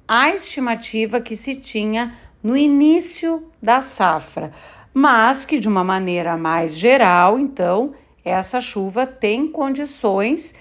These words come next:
se seguir, é importante isso, não pode parar de chover nesse momento de desenvolvimento da cultura.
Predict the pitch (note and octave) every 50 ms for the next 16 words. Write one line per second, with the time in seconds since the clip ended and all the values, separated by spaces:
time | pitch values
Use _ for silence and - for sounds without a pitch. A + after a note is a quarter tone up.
0 | _ _ - - - - - - - A3 B3+ D4 E4 F#4 F4+ - - E4+ E4+ A#3+
1 | G#3 G3 F#3+ G3+ A3 A#3+ B3+ B3 - F#3 F3+ F3 E3+ E3+ - F3+ F3+ F3+ - A3
2 | A#3+ C4 - - G3 F3+ F#3 F#3 G#3+ G#3+ - - - B3 B3 G3+ F3+ F3+ - -
3 | G#3+ A3 G#3 G#3+ - - G#3+ G#3 G3+ G#3 A3+ C4 D4+ D4+ B3 C4 B3 A#3+ - G#3+
4 | F#3+ E3 F3 F3 F#3 G#3+ C4+ - - - - - - _ _ - F#3 F3+ F3+ F3+
5 | F#3 F3+ - G3 G3 F#3+ F#3 F3+ F3 E3+ F3 E3 F#3 E3+ D#3+ E3+ D#3+ E3+ E3+ D#3
6 | F3 E3+ D#3+ D#3+ E3+ D#3 D#3+ F3 E3+ E3 D#3+ D#3 D#3+ - - - F3 E3+ E3+ F3
7 | E3+ D#3+ D3+ - - - F#3 F#3 - - - G#3+ G3 G3+ G3 B3 E4 G4